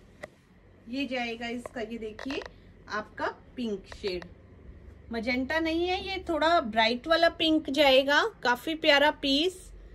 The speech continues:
Bottom का design भी बड़ा सुंदर है, दुपट्टे भी बड़े सुंदर हैं। सिर्फ और सिर्फ नाइन फिफ्टी। इसमें एक ही color के, ये देखिए just एक न्यू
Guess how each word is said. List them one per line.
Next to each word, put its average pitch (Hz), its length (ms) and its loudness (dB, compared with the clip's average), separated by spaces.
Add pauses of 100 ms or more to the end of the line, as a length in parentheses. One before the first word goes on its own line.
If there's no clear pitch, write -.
(260)
Bottom 240 340 0
का 302 120 2
design 302 460 0
भी 320 100 -2
बड़ा 294 260 4
सुंदर 302 440 0
है, 320 180 2
दुपट्टे 277 500 -4
भी 330 140 -6
बड़े 311 260 2
सुंदर 294 460 -4
हैं। 320 300 -4 (880)
सिर्फ 311 300 -12
और 320 100 -4 (180)
सिर्फ 311 300 -10
नाइन 269 300 0
फिफ्टी। 320 360 -10
इसमें 339 380 -8
एक 285 420 -10
ही 349 80 -8
color 311 300 -4
के, 311 120 -10
ये 294 160 -6
देखिए 320 460 -6 (480)
just 285 460 -4
एक 320 280 -6 (1200)
न्यू 285 300 0